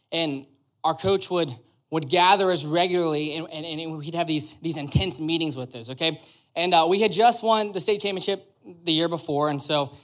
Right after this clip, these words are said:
he would, he wanted us to stay focused. And I remember one day he gathered this, this meeting, and we're all, we're all in the, the room together, and he, he gives us this, this speech, okay? And the speech was basically this. He, he said, uh, "Don't do anything dumb,"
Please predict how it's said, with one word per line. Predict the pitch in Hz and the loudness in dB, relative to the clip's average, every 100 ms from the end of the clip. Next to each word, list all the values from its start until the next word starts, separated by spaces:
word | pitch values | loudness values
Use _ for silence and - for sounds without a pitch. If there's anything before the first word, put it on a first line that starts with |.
| _ | _
he | - 214 | -4 0
would, | 202 | 0
he | - 175 | -2 -4
wanted | 190 220 202 | 0 2 4
us | 190 | 2
to | 180 | 0
stay | - 175 | 0 -2
focused. | 175 185 175 156 175 | 0 0 0 -2 -2
And | 151 - _ - | -4 -8 _ -2
I | 180 | 2
remember | 233 214 | 4 6
one | 220 220 | 6 4
day | 214 | 2
he | 208 | 2
gathered | 196 202 208 | 2 2 2
this, | 196 185 | -2 -4
this | - 190 180 | -4 -4 -2
meeting, | 185 185 185 175 | 2 2 2 0
and | 160 | 0
we're | |
all, | 160 190 | 0 0
we're | 165 | 2
all | 160 170 | 6 6
in | 170 | 6
the, | 160 139 127 - - | 2 0 -4 -14 -10
the | 160 | -4
room | 156 165 | -2 0
together, | 156 160 156 | 0 -2 -2
and | 151 135 | -6 -8
he, | 147 127 - - | -10 -10 -14 -2
he | |
gives | 175 202 | 2 2
us | 190 | 2
this, | 175 | -4
this | 165 175 | -4 -4
speech, | - - 208 156 - | -2 -4 -4 -6 -6
okay? | 151 190 196 - - - | -2 0 0 -6 -12 -2
And | 185 | 0
the | 190 | 0
speech | 269 269 | 2 0
was | 233 | 2
basically | 208 220 214 202 | 4 4 4 2
this. | 175 160 139 | 4 2 2
He, | 185 - _ - | -4 -10 _ -2
he | 226 | 2
said, | - 226 160 - - | 4 2 0 -6 4
uh, | 190 190 151 | 4 4 6
"Don't | 233 247 | 8 8
do | 254 240 | 6 2
anything | 240 240 226 175 | 2 0 -2 2
dumb," | 180 165 117 113 | 6 6 6 -2